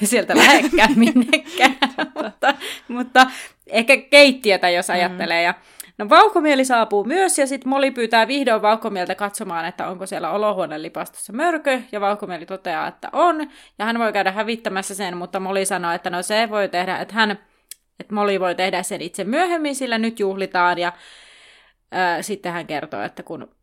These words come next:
Speaker 1: perheessä nyt on, oliko neljäs, neljäs,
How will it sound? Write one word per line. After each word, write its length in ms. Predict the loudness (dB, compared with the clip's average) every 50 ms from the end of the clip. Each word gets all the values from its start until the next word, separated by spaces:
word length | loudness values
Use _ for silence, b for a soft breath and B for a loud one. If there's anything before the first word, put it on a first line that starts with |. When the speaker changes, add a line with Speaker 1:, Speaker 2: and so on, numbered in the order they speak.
| _ _ -12
Speaker 1:
perheessä 440 | -10 -10 -8 -8 -8 -10 -10 -10 -12
nyt 200 | -12 -12 -10 -8
on, 160 | -8 -8 -8 b b b b b b b b b _ _ _ _ _ _ _ _ _ _ _ _ -20 -18 _ -8
oliko 160 | -4 -2 -2
neljäs, 520 | 0 0 0 0 0 0 -2 -4 -4 -8 _
neljäs, 540 | -4 0 2 2 4 4 2 2 0 -4 -8